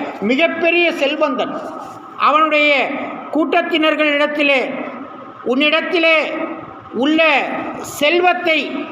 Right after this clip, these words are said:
நீ அவர்களுக்கு பிரித்து கொடு என்பதாக அல்லாஹு தாலா அவனுக்கு கட்டளையிட்டான். ஆனால் அவன் அதை வைத்து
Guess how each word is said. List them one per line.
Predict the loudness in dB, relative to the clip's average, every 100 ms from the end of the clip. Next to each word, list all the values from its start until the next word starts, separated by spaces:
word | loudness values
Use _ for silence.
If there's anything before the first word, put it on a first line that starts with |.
| -4
நீ | 0 4
அவர்களுக்கு | 4 4 2 2 0 -2 -2
பிரித்து | 0 2 2 0 0
கொடு | 0 2 2 2
என்பதாக | 0 0 2 2 2 0 0 -4 -8 -2
அல்லாஹு | 0 4 4 4 2
தாலா | 2 2 2 2
அவனுக்கு | 2 0 0 -2 0
கட்டளையிட்டான். | -2 0 0 0 0 0 0 -4 -12 -14 -4
ஆனால் | 0 2 2 2 0 -6 -8 -2
அவன் | 2 4 4 2 -4 -6 0
அதை | 2 4 2
வைத்து | 4 2 2 2 2 2